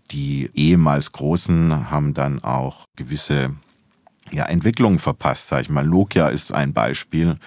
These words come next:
Das war ja bei den Handys, also die nur telefonieren konnten, war das ja ein großes Thema, Nokia, plötzlich Weltunternehmen.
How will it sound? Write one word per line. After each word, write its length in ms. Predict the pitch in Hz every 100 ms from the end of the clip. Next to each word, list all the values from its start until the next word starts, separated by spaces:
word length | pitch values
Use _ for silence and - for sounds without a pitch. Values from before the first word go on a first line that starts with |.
| - - - - -
Das 220 | 139 -
war 120 | 67
ja 220 | 67 65
bei 280 | 67 - 69
den 140 | 64 64
Handys, 540 | - 78 92 95 85
also 200 | 50 65
die 160 | - 71
nur 220 | 71 82
telefonieren 760 | - 71 67 69 64 71 90
konnten, 520 | 90 - 78 76 76 71
war 160 | 71
das 180 | 69 -
ja 100 | 71
ein 100 | 65
großes 460 | - 73 73 69 -
Thema, 580 | 82 82 90 92 92
Nokia, 640 | 73 85 87 - 90 92 85 76 65
plötzlich 460 | 76 73 67 -
Weltunternehmen. 1040 | 60 73 73 87 87 82 82 87 95 101